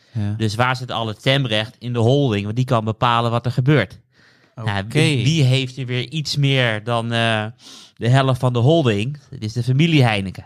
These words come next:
Speaker 2: Dus het wordt gewoon gecontroleerd door de, eh, familie.
Speaker 1: Ja.
Speaker 2: Kijk, en die holding, eh, is wel heel erg interessant voor de beleggers.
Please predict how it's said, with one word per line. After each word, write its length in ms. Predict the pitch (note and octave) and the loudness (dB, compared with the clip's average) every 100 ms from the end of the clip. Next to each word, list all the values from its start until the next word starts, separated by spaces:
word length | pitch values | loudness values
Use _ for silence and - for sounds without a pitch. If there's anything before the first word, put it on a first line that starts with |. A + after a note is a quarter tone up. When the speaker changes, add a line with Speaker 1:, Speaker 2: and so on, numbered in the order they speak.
| - | -10
Speaker 2:
Dus 120 | A2 | -8
het 120 | A#2 | -4
wordt 160 | A#2+ A2+ | -4 -2
gewoon 200 | A#2+ A2 | -2 -2
gecontroleerd 960 | - C3 B2+ A#2+ B2 C3+ B2 G#2+ - _ _ _ _ _ | -4 -4 -4 -4 -2 0 0 -2 -10 _ _ _ _ _
door 360 | - B2 B2+ A#2 | -2 2 4 2
de, 320 | A#2 A2 A2 | 0 -2 -4
eh, 240 | A#2 A2+ A2 | -6 -6 -6
familie. 480 | - A#2+ D#3 G#2+ - _ _ _ - | -4 0 0 -2 -6 _ _ _ -6
Speaker 1:
Ja. 420 | A#2 C3+ D3+ G2 _ _ _ _ | 0 2 2 -2 _ _ _ _
Speaker 2:
Kijk, 180 | A2 A2 | -4 -2
en 100 | A2+ | 2
die 120 | B2 | 4
holding, 580 | A#2 C#3+ C#3 B2+ A2+ G#2+ A2 | 4 4 4 2 0 -6 -10
eh, 440 | G2+ A2+ A2+ A2 A2 | -4 -2 0 -2 -4
is 120 | B2+ | -4
wel 100 | B2+ | 0
heel 200 | C3 B2+ | 0 0
erg 160 | A#2+ | -2
interessant 680 | B2+ B2 A#2 A2+ B2+ A2+ G#2+ - - - - | -4 -8 -8 -2 0 0 -6 -20 -20 -20 -4
voor 220 | C#3+ B2+ | 0 2
de 80 | G#2+ | 2
beleggers. 680 | A#2 D3 A#2 G#2+ C#3+ - | 0 0 -2 -4 -6 -10